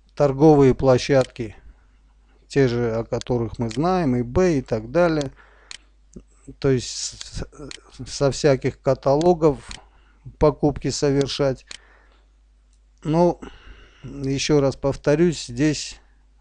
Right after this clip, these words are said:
э, немало вопросов. Еще один такой сайт-посредник. Вот, пожалуйста, как раз слайд. Прием платежей за продажи на eBay, Etsy, интернет-магазинах и так далее. То есть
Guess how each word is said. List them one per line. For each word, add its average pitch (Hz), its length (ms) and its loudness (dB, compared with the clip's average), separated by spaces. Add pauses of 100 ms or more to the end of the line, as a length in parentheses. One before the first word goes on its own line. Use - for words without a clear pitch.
(180)
э, 131 640 -12
немало 143 500 4
вопросов. 120 640 0
Еще 165 380 -2
один 151 260 -2
такой 139 380 -2
сайт-посредник. 123 920 -2 (800)
Вот, 131 220 -2
пожалуйста, 123 540 2
как 113 240 -6
раз 117 220 -2
слайд. 117 640 -4 (760)
Прием 127 360 4
платежей 123 560 2
за 113 160 0
продажи 117 560 2
на 110 200 -2
eBay, 156 560 0 (120)
Etsy, 143 640 -4
интернет-магазинах 123 1200 -2
и 127 60 -6
так 120 260 -4
далее. 104 320 -2
То - 140 -4
есть 135 260 -2